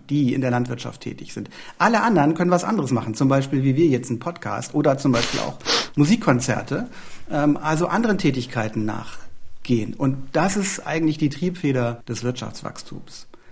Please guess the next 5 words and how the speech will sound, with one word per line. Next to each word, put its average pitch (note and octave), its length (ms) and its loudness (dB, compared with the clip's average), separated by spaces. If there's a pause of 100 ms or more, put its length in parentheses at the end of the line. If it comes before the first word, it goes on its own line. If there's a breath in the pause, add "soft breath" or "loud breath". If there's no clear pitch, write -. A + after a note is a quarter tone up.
(180 soft breath)
Beispiel D#3 420 4
zwei. F3+ 420 2 (640 soft breath)
Ein F3 300 2
durchschnittlicher G#3 560 2
Beschäftigter C3+ 840 -4